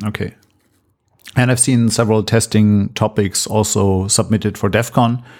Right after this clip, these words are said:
which means even on my side of the Atlantic, there might be a chance to learn something more about Liferay testing. Okay, we've covered, uh, the Cucumber-based tests and Ruby.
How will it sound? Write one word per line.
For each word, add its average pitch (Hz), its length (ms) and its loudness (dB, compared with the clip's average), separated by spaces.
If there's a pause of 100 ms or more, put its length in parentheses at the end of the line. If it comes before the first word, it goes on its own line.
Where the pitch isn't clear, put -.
(540)
which - 240 -4
means 95 600 0
even 95 220 0
on 90 120 0
my 98 240 2
side 104 320 0
of 95 120 -2
the 95 100 2
Atlantic, 92 500 -2
there 98 140 0
might 90 240 -2
be 92 120 0
a - 20 0
chance 90 380 -2
to 87 340 0 (140)
learn 95 300 2
something 101 360 0
more 98 160 2
about 98 220 -2
Liferay - 320 -2
testing. - 400 -6 (1800)
Okay, 151 220 2
we've 123 260 0 (180)
covered, 170 640 0 (420)
uh, 123 220 2
the 120 320 2
Cucumber-based 156 2000 -2
tests - 760 -2 (100)
and 101 240 2
Ruby. 170 600 2